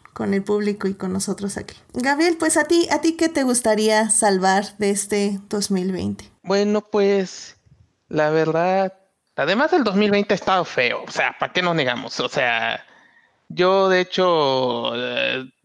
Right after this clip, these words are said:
Speaker 2: ahorita ando distraído porque me estoy peleando de que no me han pagado en seis meses. Entonces, acepto que estoy un poquito, como se dice, s-,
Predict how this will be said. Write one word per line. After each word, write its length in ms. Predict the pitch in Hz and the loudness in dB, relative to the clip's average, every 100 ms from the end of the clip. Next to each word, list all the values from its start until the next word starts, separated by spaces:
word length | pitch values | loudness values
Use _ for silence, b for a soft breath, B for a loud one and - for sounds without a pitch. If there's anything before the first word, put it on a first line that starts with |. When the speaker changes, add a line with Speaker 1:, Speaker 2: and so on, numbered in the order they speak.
| - - - - - - 147 151 - | -20 -20 -18 -20 -10 -4 -2 -2 -2
Speaker 2:
ahorita 420 | 156 143 175 175 | 0 0 0 0
ando 180 | 170 175 | 2 2
distraído 440 | 160 147 160 170 170 | 0 0 0 2 0
porque 220 | 156 143 | -2 -2
me 60 | 139 | 0
estoy 260 | - 165 | 0 -2
peleando 420 | 160 151 160 160 | 0 0 2 2
de 60 | 147 | 0
que 80 | 139 | 0
no 100 | 143 | 0
me 80 | 156 | 0
han 100 | 156 | -2
pagado 320 | - 131 143 | 0 0 2
en 80 | 139 | 0
seis 180 | 127 127 | 0 0
meses. 840 | 139 170 - 233 285 - - - b b b b b b b - | 0 0 2 0 0 -2 -4 -6 b b b b b b b -4
Entonces, 680 | 156 156 190 202 220 - - | -2 2 2 4 2 2 0
acepto 560 | 156 160 214 - 233 - | -2 2 0 0 -2 0
que 80 | |
estoy 300 | 170 - 190 | -2 0 2
un 100 | 202 | 0
poquito, 420 | 190 - - - 190 | -2 -8 -6 -6 -2
como 200 | 175 151 | 0 0
se 80 | 147 | 0
dice, 480 | 165 - 175 147 131 | 0 2 2 2 0
s-, 540 | - - - - | -6 -14 -16 -18